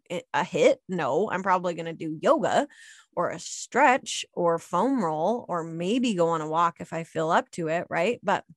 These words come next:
I'm still gonna work out. I'm definitely going to eat healthy because I want my body to have the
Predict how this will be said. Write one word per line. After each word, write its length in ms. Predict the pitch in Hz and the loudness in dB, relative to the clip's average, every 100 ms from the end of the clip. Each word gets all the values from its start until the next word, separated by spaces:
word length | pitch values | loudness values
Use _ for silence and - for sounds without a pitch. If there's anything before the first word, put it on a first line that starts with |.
| _ _ _ _ _ | _ _ _ _ _
I'm 100 | 185 | -10
still 300 | 180 - 254 | -8 -4 -4
gonna 140 | 311 285 | 0 0
work 200 | 190 - | -2 -4
out. 300 | - 170 - - - - - | -4 -4 -4 -16 -20 -10 -2
I'm 200 | 185 175 - 165 | -2 -2 -6 -4
definitely 640 | 196 240 302 226 160 175 165 | 4 4 4 0 -2 -4 -4
going 260 | 160 160 | -4 -4
to 60 | 156 | -6
eat 240 | 165 160 | -6 -8
healthy 580 | - 208 190 - 165 214 _ - _ | 0 0 0 -4 -6 -8 _ -20 _
because 520 | - - 196 139 160 - - | -6 -2 0 0 -2 -10 -6
I 200 | 170 165 | -2 -2
want 400 | 160 170 233 - | 0 2 4 2
my 100 | 175 | -4
body 360 | 180 170 160 170 | -2 -2 -2 -6
to 160 | 185 | -6
have 300 | 170 165 160 | -4 -4 -4
the 140 | 151 | -8